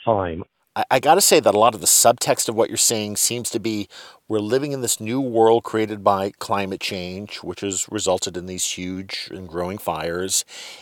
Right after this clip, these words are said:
Speaker 2: and our politics and really our societal views haven't caught up yet.
Speaker 1: You're exactly right. And I would add one, uh, additional item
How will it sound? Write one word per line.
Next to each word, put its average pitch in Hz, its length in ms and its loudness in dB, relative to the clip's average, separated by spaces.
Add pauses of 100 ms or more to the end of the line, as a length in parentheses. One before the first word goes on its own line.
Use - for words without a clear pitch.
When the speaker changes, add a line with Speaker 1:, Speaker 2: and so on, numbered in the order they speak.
(120)
Speaker 2:
and 104 180 -6
our 101 120 0
politics - 880 2 (100)
and 180 180 -12
really 175 200 -4
our 156 100 -2
societal 110 800 0
views 90 520 -4 (420)
haven't 117 360 2
caught 82 240 -2
up 78 220 -4
yet. - 400 -12 (560)
Speaker 1:
You're 143 220 6
exactly 120 400 4
right. 107 340 6
And 135 100 2
I 143 80 4
would 160 140 6
add 160 240 4
one, 127 380 4
uh, 113 260 0
additional 107 540 2
item 87 260 2